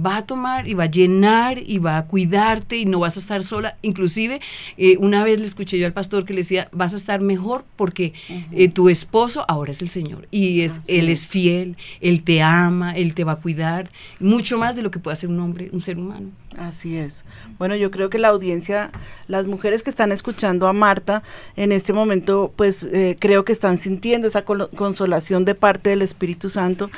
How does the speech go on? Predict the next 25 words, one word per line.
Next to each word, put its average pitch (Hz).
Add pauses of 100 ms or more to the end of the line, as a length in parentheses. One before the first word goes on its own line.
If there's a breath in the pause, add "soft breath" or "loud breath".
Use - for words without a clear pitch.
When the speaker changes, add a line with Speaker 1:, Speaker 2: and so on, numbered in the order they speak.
(340 loud breath)
Speaker 2:
Eh, 196
conocer 220
al 233
Señor 233
es 208
lo 226
máximo 240
que 214
nos 185
puede 180
pasar 196
porque 196
fue 208
como 208
iniciamos 190
el 214
programa. 185 (500 loud breath)
Eh, 208
cuando 214
uno 220
ve 247
a 247
una 240
persona 208
viuda, 214